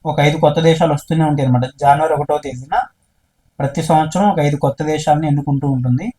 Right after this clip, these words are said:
జనరల్ అసెంబ్లీ అనేది. ఇక్కడ ఐక్యరాజ్య సమితి ప్రారంభమయ్యే నాటికి ఇందులో సభ్య దేశాలు పదకొండు ఉన్నాయి. ప్రస్తుతం దీనిలో సభ్య దేశాలు పదిహేను ఉన్నాయి.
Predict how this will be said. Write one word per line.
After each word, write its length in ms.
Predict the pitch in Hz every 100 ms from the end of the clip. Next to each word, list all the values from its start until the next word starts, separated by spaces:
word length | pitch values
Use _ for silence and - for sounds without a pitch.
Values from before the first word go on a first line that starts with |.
| _ _ -
జనరల్ 300 | 135 139 139
అసెంబ్లీ 360 | 131 131 127
అనేది. 220 | 123 110 _ _ _ _ _ _ -
ఇక్కడ 160 | 139 143
ఐక్యరాజ్య 320 | 139 - 160
సమితి 300 | 160 156 -
ప్రారంభమయ్యే 500 | 151 143 151 147 147
నాటికి 320 | 143 131 139
ఇందులో 220 | 143 135
సభ్య 280 | 135 131 139
దేశాలు 360 | 147 143 147 139
పదకొండు 360 | 131 131 135 135
ఉన్నాయి. 280 | 135 214 247 _ _ _ _ -
ప్రస్తుతం 480 | 139 - 156 160
దీనిలో 160 | 151 147
సభ్య 280 | 147 131 139
దేశాలు 400 | 143 139 143 131
పదిహేను 440 | 131 131 139 139 135
ఉన్నాయి. 260 | 165 254